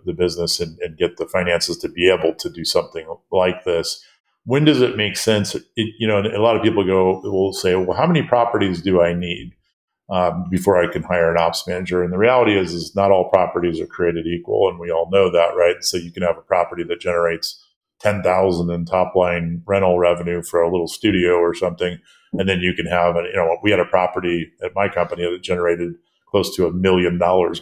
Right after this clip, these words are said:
one property, right, on an annual basis. And so, um, I'd only need one of those to hire an ops <laughs> manager,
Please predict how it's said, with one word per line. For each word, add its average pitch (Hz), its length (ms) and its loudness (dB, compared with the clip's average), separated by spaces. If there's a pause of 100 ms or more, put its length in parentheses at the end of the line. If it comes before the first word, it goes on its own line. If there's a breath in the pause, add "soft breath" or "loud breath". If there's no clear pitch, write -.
(120)
one 87 260 0
property, 87 560 0
right, 98 240 0 (100)
on 90 120 -6
an 90 100 -10
annual 85 260 -6
basis. - 480 0
And 95 140 -6
so, 92 300 2 (460 soft breath)
um, 87 320 -2 (220)
I'd 101 80 2
only 101 180 2
need 92 240 -2
one 113 180 4
of 95 100 2
those 90 300 0
to 87 120 0
hire 85 220 4
an 85 40 2
ops 82 280 -2
<laughs> - 0 -
manager, 104 580 0